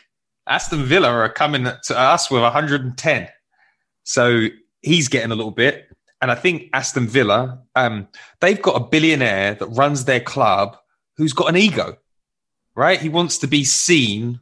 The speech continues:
as part of, uh, the elite, and he doesn't like it that Manchester City are gonna offer a hundred million for Jack Grealish. So he's trying to counterbalance the, the news cycles. It's like, "Yeah, yeah, yeah, but we're, we're bullying Arsenal for Smith Rowe." So I think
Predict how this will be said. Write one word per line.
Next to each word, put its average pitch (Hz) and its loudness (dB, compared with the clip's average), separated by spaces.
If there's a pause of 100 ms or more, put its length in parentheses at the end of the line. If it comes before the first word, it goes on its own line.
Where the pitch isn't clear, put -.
as 120 -4
part - 0
of, 117 -4
uh, 107 2
the 117 -4
elite, 113 -2 (280)
and 127 -4
he 127 -2
doesn't 147 0
like 127 0
it 107 -4
that 113 -6
Manchester 123 -4
City 113 0
are 101 0
gonna 104 0
offer 110 0
a 98 4
hundred 107 -6
million 107 -6
for 107 -20
Jack 110 -2
Grealish. 104 -6 (380)
So 147 -2
he's 147 0
trying 185 0
to - -12
counterbalance 117 -4 (140)
the, 117 -4
the 117 -6
news 151 0
cycles. 95 -4
It's 120 -8
like, 185 -4
"Yeah, 320 -2
yeah, 247 0
yeah, 233 2
but 123 -6
we're, 175 4
we're 160 2
bullying 143 4
Arsenal 120 0 (240)
for - -8
Smith 139 -2
Rowe." 127 0 (300)
So 143 -2
I 139 2
think 135 -4